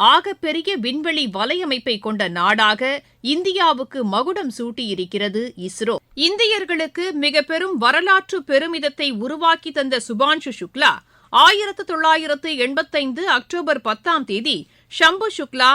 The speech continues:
ஆஷா சுக்லா தம்பதிக்கு மகனாக லக்னோவில் பிறந்தார். அங்குள்ள சிட்டி மாண்டிசோரி பள்ளியில் பள்ளி படிப்பை முடித்த சுக்லா,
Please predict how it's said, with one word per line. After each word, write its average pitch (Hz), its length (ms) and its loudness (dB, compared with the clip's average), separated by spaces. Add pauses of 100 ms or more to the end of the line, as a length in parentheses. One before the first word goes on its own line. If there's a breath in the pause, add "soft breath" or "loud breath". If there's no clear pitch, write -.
(180)
ஆஷா 339 380 2
சுக்லா 254 380 -2
தம்பதிக்கு 214 540 -4
மகனாக 226 640 2
லக்னோவில் 220 540 -6
பிறந்தார். 180 460 -2 (420 soft breath)
அங்குள்ள 339 440 2
சிட்டி 349 380 -4
மாண்டிசோரி 269 640 0
பள்ளியில் 233 500 -4
பள்ளி 285 320 0
படிப்பை 277 360 -6
முடித்த 208 340 -6
சுக்லா, 208 360 0